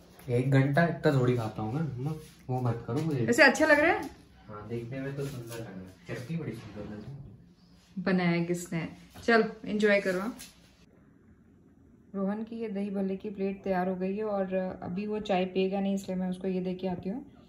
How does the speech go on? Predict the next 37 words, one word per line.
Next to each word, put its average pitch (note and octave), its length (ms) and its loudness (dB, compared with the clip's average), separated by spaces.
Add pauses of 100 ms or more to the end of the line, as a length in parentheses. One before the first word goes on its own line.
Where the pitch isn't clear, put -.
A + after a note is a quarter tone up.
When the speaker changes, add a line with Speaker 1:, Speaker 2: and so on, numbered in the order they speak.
(460)
Speaker 2:
और F3 100 0
फिर G#3+ 200 -4
मैं G#3+ 140 -4
अपने G3 220 0
लिए G3 100 0
quick G3+ 300 -8 (120)
चाय F3 200 0
बनाती D#3+ 360 -8
हूँ। D#3 140 -8 (2250)
रोहन, B3 160 -12
चीज़ें A#3+ 420 -8
ना D4+ 100 -10
ठीक C#4+ 260 -8
से B3+ 120 -8
रख F#3+ 180 -8
दिया F3+ 160 -8
करो, F#3 340 -14
ठीक A#3 160 -16
है? G#3+ 260 -12 (160)
जैसे A3 220 -12
पिलो B3+ 300 -10
रखी B3+ 260 -10
होगी B3+ 340 -8
वैसे B3+ 140 -10
ही C4 60 -10
cushions A#3+ 380 -10
रख F#3+ 60 -14
दिया F3 200 -14
करो। E3+ 340 -16 (320)
Speaker 1:
सॉरी G#2 240 6
मम्मी। G2 420 2 (1400)
Speaker 2:
बड़े F3 200 -2
शरीफ G3 380 -8
हो G#3 60 -2
गए G#3 140 -4
हो A3+ 60 0
तुम। C#4+ 180 -6